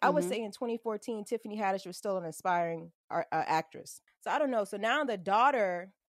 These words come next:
Speaker 1: the twenty-year-old, she's, they have, like, a civil lawsuit going.
Speaker 2: Damn.
Speaker 1: I don't know why
Speaker 2: The
Speaker 1: criminal
Speaker 2: crazy part is I love Tiffany Haddish, but that's wild, bro. Anything lighthearted happen?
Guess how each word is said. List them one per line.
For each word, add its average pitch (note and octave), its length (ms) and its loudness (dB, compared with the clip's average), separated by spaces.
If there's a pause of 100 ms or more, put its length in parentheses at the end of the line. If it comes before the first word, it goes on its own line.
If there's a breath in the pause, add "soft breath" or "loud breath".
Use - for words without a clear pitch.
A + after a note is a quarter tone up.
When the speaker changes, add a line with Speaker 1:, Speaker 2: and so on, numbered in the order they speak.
(140)
Speaker 1:
the F3+ 80 -12
twenty-year-old, A3 640 -4
she's, G3+ 220 -16
they F#3 120 -8
have, F#3+ 180 -4
like, F3+ 120 -8
a E3+ 80 -10
civil F3 320 -6
lawsuit D#3 480 -6
going. B2+ 320 -14 (280)
Speaker 2:
Damn. F3+ 600 0
Speaker 1:
I F4+ 100 2
don't G#4+ 160 -4
know C#4+ 120 0
why A3+ 320 2
Speaker 2:
The A3 40 -10
Speaker 1:
criminal B3+ 440 4
Speaker 2:
crazy C4 240 4
part D4 280 8
is C#4 60 0
I E4+ 160 6
love C4 340 6
Tiffany A3 420 2
Haddish, E3+ 420 -2
but D#3+ 380 -4
that's B3+ 320 -6
wild, F3 720 2
bro. G3 400 -4 (480)
Anything C#4+ 420 4
lighthearted G#3 560 4
happen? G#3 400 -4